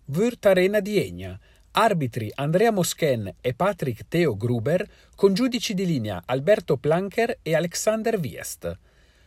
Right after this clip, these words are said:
Collegamenti in diretta radiofonica su Radio Più, w w w punto radio più punto net,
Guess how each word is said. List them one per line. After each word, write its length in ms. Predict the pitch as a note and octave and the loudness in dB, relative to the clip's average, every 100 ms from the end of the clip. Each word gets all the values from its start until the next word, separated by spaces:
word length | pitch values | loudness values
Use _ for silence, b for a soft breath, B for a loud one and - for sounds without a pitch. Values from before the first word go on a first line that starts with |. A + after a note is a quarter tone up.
| b | b
Collegamenti 800 | - F#3+ G3+ A3 A3+ E3+ B2 A#2 | 0 4 6 4 4 -2 -4 -6
in 80 | D3 | -4
diretta 400 | D3+ F3 G3+ D#3 | 0 0 2 2
radiofonica 720 | C#3 C3+ G3 C#3 B2 C3 G3+ | 2 0 -2 -2 -2 -2 -6
su 200 | - F#3+ | -2 2
Radio 260 | F#3 G3+ G#3+ | 4 2 0
Più, 180 | C#3 F#2 | -4 -8
w 500 | - _ _ - G3+ | -10 _ _ 2 2
w 220 | G#3+ F#3+ | 4 2
w 160 | A3 - | 0 -2
punto 440 | F#3+ D#3 B2+ A2 | -2 0 0 2
radio 260 | C#3 F3+ D#3 | 2 2 0
più 200 | D#3+ F#2+ | -4 -6
punto 340 | A#2 G#2 E3+ | -6 -2 0
net, 360 | C#3 C3 - | 0 -2 -6